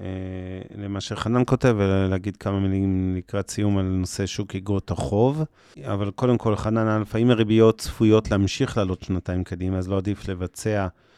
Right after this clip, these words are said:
שינויים בהחזקות הקשורות לטכנולוגיה? תראה, על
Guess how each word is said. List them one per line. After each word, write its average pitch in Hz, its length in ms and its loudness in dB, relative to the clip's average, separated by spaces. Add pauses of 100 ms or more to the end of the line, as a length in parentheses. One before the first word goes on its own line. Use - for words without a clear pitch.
(220)
שינויים 107 420 4
בהחזקות 95 540 -2
הקשורות 98 360 -4
לטכנולוגיה? 107 540 4
תראה, 110 360 6
על 95 180 0